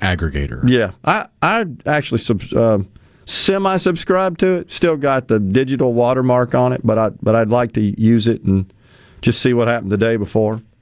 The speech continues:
Speaker 2: Anyhow, this guy says, "Politicians are ultimately all just failed actors." That's perfect. That was awesome.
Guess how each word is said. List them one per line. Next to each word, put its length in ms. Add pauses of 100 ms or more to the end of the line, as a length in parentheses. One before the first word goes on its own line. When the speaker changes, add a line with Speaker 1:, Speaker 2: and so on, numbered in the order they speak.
(240)
Speaker 2:
Anyhow, 480 (1900)
this 180
guy 260
says, 680 (640)
"Politicians 760
are 160
ultimately 720 (100)
all 260
just 360
failed 600
actors." 720 (760)
That's 280
perfect. 760 (1400)
That 180
was 140
awesome. 480